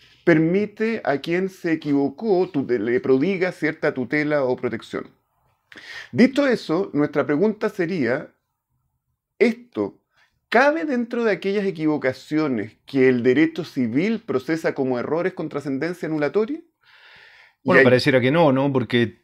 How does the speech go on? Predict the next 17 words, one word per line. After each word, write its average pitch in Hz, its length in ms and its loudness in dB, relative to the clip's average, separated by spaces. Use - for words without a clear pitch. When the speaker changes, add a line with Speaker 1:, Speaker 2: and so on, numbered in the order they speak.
Speaker 2:
es 135 140 -2
que - 380 0
puede 147 220 6
haber, 147 240 6
eh, 143 280 4
excusabilidad 143 1160 4
en 170 80 2
este 156 280 0
caso 165 500 2
de 151 100 2
un 160 160 0
profesional. 156 1120 -2
Speaker 1:
Ok, 185 220 12
déjame 196 280 6
detenerte 175 360 2
ahí, 120 100 2
porque 139 440 0